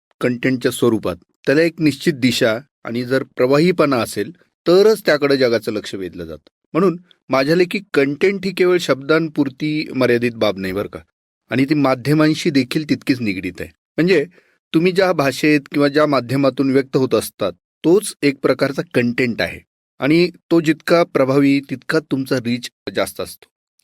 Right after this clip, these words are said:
या लोकांना नेहमी चांगलं किंवा उत्तम वाचायला, पाहायला किंवा ऐकायला आवडतं. म्हणून तुमचा कंटेंट हाच खरा किंग आहे, कारण तो तुमच्या ऑडियन्सला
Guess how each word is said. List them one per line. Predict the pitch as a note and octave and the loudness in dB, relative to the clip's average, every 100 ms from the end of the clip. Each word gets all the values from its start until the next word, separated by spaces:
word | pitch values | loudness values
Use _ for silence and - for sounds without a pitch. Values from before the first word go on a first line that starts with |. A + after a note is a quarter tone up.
| - | -6
या | D3+ | 0
लोकांना | E3 D#3+ F#3 G3 G3 - _ _ _ - | 0 2 2 2 2 -2 _ _ _ -2
नेहमी | D3 E3+ F3+ - - - | 2 4 2 -4 -10 -2
चांगलं | C#3+ C#3+ C#3+ G#2+ _ | 0 2 2 0 _
किंवा | C3+ C3+ | -6 -4
उत्तम | F3 - F#3 F3 | -8 -2 0 2
वाचायला, | D3 C3+ C#3 B2+ B2+ B2+ _ - | 2 4 2 2 0 -2 _ -4
पाहायला | A#2 B2+ B2 A2+ - | -2 0 0 0 -2
किंवा | D3 - | -6 -2
ऐकायला | B2 G#2 B2 A2+ | -2 0 0 0
आवडतं. | F#2+ F#2+ - - _ _ _ - | -2 -4 -14 -20 _ _ _ -2
म्हणून | D3+ C#3 F3 _ _ _ - | 0 0 -4 _ _ _ -4
तुमचा | C#3+ D3 F#3 | -2 0 0
कंटेंट | F3 E3 E3 F3+ F3 | 2 -2 0 -2 -2
हाच | - F#3+ F#3+ - | -2 -2 -2 -6
खरा | D#3+ E3 E3+ E3+ - | 0 2 2 -2 -2
किंग | D3 B2+ | 0 2
आहे, | F#2+ G2 - _ _ _ - | 0 -4 -14 _ _ _ -2
कारण | D3 F3+ F3+ | 0 0 2
तो | F#3+ | 2
तुमच्या | G3+ - B2 A#2+ E3+ | 2 -2 -4 -2 0
ऑडियन्सला | D#3 B2+ C#3 D3 C#3+ C3 G#2+ | 2 4 2 2 -2 -2 -2